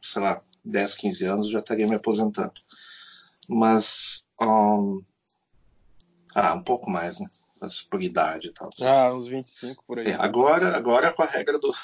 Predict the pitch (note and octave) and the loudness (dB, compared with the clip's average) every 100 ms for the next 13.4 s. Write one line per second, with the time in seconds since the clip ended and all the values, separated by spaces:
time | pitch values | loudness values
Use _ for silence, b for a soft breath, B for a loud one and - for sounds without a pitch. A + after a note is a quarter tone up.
0 | - C#3 C#3 C#3 C#3 D3 D#3 D#3 D3 F3 | -12 -6 -2 -2 0 0 2 2 -2 -4
1 | F3+ D3+ B2+ A#2+ A#2+ A2+ - G#2 G#2+ G#2 | -4 -2 0 0 -4 -6 -4 -2 -2 -2
2 | - G2+ A#2 - - D#3+ - - - - | -2 -2 -2 -4 -6 -8 -8 -14 -18 -20
3 | - - - C#3+ D3+ D3+ E3 D3 - C#3+ | -16 -14 0 4 4 6 4 4 -2 0
4 | D#3 F3+ D3+ D#3 D3+ D3+ D3 C#3 C#3 C#3 | 0 -2 -4 -4 -4 -6 -6 -4 -2 -2
5 | C#3 C#3 C3+ B2+ B2+ B2+ A#2 B2+ B2+ A#2+ | -2 -8 -10 -10 -6 -6 -6 -10 -10 -12
6 | A#2 A#2+ A2+ G#2+ - G#2 - - - - | -10 -10 -10 -14 -14 -16 -14 -16 -14 -14
7 | - - - - - A2+ A2+ A#2+ B2 B2 | -14 -16 -20 -12 -2 0 4 2 2 0
8 | - G#2 G#2 - - C3+ C3 A2+ A2 _ | 0 0 2 -2 -6 -6 -2 -2 -4 _
9 | _ - A#1+ - - - - - - B | _ -8 -4 -4 -6 -8 -8 -8 -10 B
10 | B B B B B B _ _ _ - | B B B B B B _ _ _ -20
11 | _ - G#2+ B2 - D3 - - A#2 A2 | _ -2 0 0 -2 -2 0 2 2 2
12 | G2+ G2+ F#2 G2+ G2+ - G2+ G2+ G#2+ F#2 | 0 -2 0 0 0 0 4 4 4 0
13 | - - - | -2 -8 -10